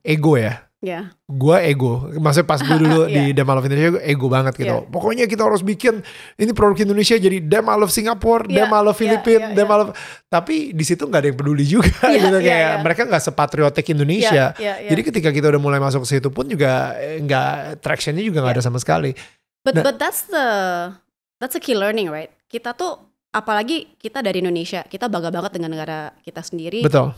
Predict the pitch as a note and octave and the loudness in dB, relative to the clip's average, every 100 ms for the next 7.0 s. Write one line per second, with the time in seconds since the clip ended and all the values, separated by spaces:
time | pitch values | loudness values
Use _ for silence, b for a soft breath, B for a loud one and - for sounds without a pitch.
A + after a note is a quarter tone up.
0 | _ F3+ F3 E3+ F3+ G#3+ E3+ G#3 F3 F3+ | _ -10 -10 -10 -8 -8 -6 -8 -10 -14
1 | F3 D#3+ D#3 E3 F3 E3+ F#3 F3+ - - | -14 -12 -10 -10 -10 -10 -10 -12 -14 -14
2 | E3 F3+ F3+ D#3 C#3+ - _ C#3 - _ | -12 -12 -12 -14 -14 -18 _ -14 -14 _
3 | - A#3+ A#3 A3 G#3 B3 D4+ G#3 G3 G3+ | -10 -6 -4 -2 -2 -4 -8 -6 -6 -6
4 | F#3 E3+ E3+ - - F3 E3 D#3+ _ _ | -6 -6 -8 -14 -12 -10 -8 -10 _ _
5 | _ _ _ F#3 E3+ D#3+ E3 F#3+ G#3 D#3 | _ _ _ -10 -10 -8 -4 -2 -2 -4
6 | F3+ _ _ _ G#3 F#3+ F#3 F3+ - F3+ | -12 _ _ _ -6 -2 -2 -4 -4 -4